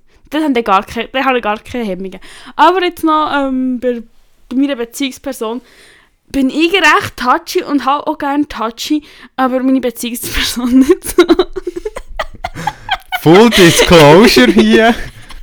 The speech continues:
Speaker 1: Also nicht, also jetzt nicht mal, ähm, sexuell.
Speaker 2: Nein,
Speaker 1: Sondern
Speaker 2: einfach
Speaker 1: einfach
Speaker 2: grundsätzlich,
Speaker 1: sonst.
Speaker 2: ja, ja.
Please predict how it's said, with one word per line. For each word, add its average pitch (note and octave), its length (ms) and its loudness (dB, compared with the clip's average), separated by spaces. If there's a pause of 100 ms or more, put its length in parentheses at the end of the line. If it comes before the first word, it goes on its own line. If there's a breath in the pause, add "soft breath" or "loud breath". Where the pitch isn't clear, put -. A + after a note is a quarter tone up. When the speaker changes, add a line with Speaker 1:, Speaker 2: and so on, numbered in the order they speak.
(420 loud breath)
Speaker 1:
Also G4 220 0
nicht, G#4 340 -2
also F#4 220 -4
jetzt F#4+ 240 -8
nicht F4+ 140 2
mal, F#4+ 340 -2
ähm, C#4+ 320 -6 (100)
sexuell. B3+ 1040 -8
Speaker 2:
Nein, G2+ 100 -4
Speaker 1:
Sondern B2+ 240 2
Speaker 2:
einfach B2+ 140 0
Speaker 1:
einfach E4+ 140 -6
Speaker 2:
grundsätzlich, C#3 560 0
Speaker 1:
sonst. - 20 -12
Speaker 2:
ja, B2 140 0
ja. C3+ 220 -4